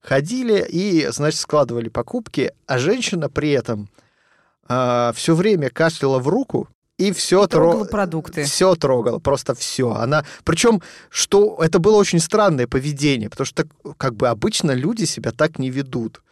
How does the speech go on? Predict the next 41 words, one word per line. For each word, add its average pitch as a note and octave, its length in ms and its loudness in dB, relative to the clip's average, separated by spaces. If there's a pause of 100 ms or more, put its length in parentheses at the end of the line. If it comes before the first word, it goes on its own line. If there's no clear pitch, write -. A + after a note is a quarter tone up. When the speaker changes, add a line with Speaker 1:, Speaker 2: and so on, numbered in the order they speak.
(500)
Speaker 1:
Но D3 180 2
она, D#3+ 540 2
Speaker 2:
Мгм. - 80 -16
Speaker 1:
как D3+ 260 0
бы, B2+ 180 0
все E3 260 2
время, D#3 580 4 (140)
все - 380 0
время D3 600 2
все C#3+ 420 -2
трогала. C#3 500 0
То - 100 -10
есть, - 120 -8 (240)
то - 80 -2
есть, - 200 -2 (120)
как D#3+ 200 0
бы, D#3+ 260 2
она, D#3+ 640 2
а, C3+ 280 0
все - 180 -4
время F3 300 2
подносила D3 600 0
все D3 240 -4
к D3 100 -14
лицу D3 360 -4
поближе. G#2+ 500 -6
То - 120 -8
есть, - 120 -8
может, D3 220 -2
со F3+ 100 0
зрением B2 460 -2
проблема, A2+ 280 -4
что-то. - 220 -10
То - 60 -12 (260)
есть, - 100 -12
там, - 140 2 (360)
а, C3 300 2
шла C#3+ 280 0
по E3 120 2
разделу E3 360 4
специй, G3 580 -2